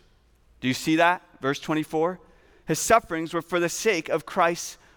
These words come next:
body. Second Timothy two ten, Paul says it like this, "I endure everything for the sake of the elect, that they also may obtain the salvation that is in Christ Jesus with eternal glory." Paul and we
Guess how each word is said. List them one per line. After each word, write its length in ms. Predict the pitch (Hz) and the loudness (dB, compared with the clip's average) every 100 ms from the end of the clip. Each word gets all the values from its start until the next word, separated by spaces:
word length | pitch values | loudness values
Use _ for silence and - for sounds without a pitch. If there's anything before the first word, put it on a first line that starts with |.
| - | -16
body. 540 | 131 143 175 196 123 - _ _ _ _ _ _ _ | -4 2 2 2 -4 -12 _ _ _ _ _ _ _
Second 340 | - - 180 170 | -4 -2 -2 -2
Timothy 320 | 190 185 170 | -4 -4 -6
two 240 | - 196 | -4 -6
ten, 480 | 165 202 185 143 151 _ _ - | -4 0 2 0 -6 _ _ -2
Paul 180 | 170 165 | 0 2
says 240 | - 151 | 0 0
it 80 | - | 2
like 240 | 151 147 | 0 2
this, 340 | 151 120 - - _ _ _ _ | -2 -2 -6 -20 _ _ _ _
"I 140 | - 170 | 2 2
endure 300 | 185 190 190 _ | 2 -2 -4 _
everything 680 | 202 214 220 - 113 123 147 - _ | 2 2 0 -8 -8 -8 -12 -20 _
for 120 | - 175 | -4 -2
the 100 | 180 | 0
sake 300 | - 196 208 | 0 0 0
of 100 | 170 | 0
the 100 | 180 | 0
elect, 560 | 180 190 - - - - _ _ _ | 4 4 2 -8 -20 -20 _ _ _
that 220 | - 160 - | 0 0 4
they 160 | 220 | 4
also 380 | - 214 226 190 | 6 6 4 0
may 100 | 170 | 0
obtain 460 | 170 - 208 214 226 | 0 -2 -4 -2 -2
the 80 | 202 | -2
salvation 680 | - 180 165 196 196 151 | 2 2 2 -2 0 0
that 140 | 160 165 | 0 0
is 120 | 160 | -2
in 140 | 196 | -4
Christ 400 | - 208 185 - | 0 2 2 -2
Jesus 420 | 185 190 160 143 | -8 -4 -2 -2
with 140 | - 160 | -4 -6
eternal 400 | 160 - 185 175 | -6 -4 -4 -4
glory." 500 | 151 170 170 120 135 - _ _ _ _ _ _ | -2 0 0 -4 -10 -20 _ _ _ _ _ _
Paul 400 | - 208 190 185 - | 0 6 6 6 2
and 280 | 170 202 185 | 2 2 -2
we 440 | 202 185 175 190 | -4 -2 -2 -4